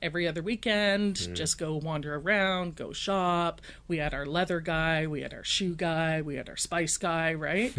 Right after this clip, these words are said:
Speaker 2: <laughs> Yes.
Speaker 1: Um, and so those kinds of things are a bit scary.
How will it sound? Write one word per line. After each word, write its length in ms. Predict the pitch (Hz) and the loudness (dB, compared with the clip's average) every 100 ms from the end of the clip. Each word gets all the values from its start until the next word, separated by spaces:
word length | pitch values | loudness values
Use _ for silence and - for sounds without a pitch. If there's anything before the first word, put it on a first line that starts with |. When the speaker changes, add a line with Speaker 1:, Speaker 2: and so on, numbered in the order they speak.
| 98 | -2
Speaker 2:
<laughs> 180 | 98 - | -2 -4
Yes. 200 | 95 85 | -4 0
Speaker 1:
Um, 560 | 180 180 175 165 160 160 - - - - - - - - - | 4 4 4 2 -2 -4 -12 -20 -20 -20 -20 -20 -20 -18 0
and 140 | 220 | 0
so 160 | - 254 | 4 4
those 540 | 214 240 247 214 - - | 4 4 2 2 2 0
kinds 380 | - - 233 208 | -6 0 2 4
of 100 | 214 | 0
things 320 | - 190 190 | 0 0 0
are 80 | 190 | 0
a 60 | 175 | 0
bit 200 | 170 - | 0 0
scary. 640 | - 175 156 160 220 262 | 0 0 0 0 0 0